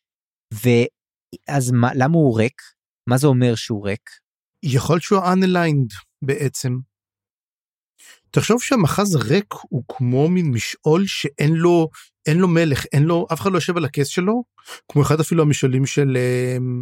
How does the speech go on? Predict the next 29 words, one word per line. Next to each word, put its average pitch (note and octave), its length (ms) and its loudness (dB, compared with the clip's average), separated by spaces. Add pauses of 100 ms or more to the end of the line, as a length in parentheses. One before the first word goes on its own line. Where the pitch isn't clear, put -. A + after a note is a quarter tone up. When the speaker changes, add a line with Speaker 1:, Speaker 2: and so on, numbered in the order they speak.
(380)
Speaker 2:
אמורלן. A2+ 500 2 (800)
יכול - 140 2
להיות F#3 100 0
אפילו A#3 200 2
שבעצם A3 560 0
המאחז G3 440 0
הריק G3 280 -2
מב-, C3 280 0
משמש D3 440 0
את - 60 -4
אמורלן. F#3 280 2 (360)
יכול B2+ 280 -2
להיות G#3 120 -2
שגם G3+ 320 -4 (140)
המש-, D3 320 -6 (120)
ה-, B2+ 240 -4 (520)
בעצם D#3 380 0
הריק D#3+ 280 0
זה A#2 180 -6
בעצם D3 380 0
המשעול E3 340 0
הקיסרי, F#3+ 540 0
אנחנו D3 260 0
גם C#3 180 0
יודעים G3+ 200 0
שהוא C#3 300 -2
ריק B2+ 180 -4
לחלוטין, C3 560 -2 (380)
ועדיין C3+ 640 2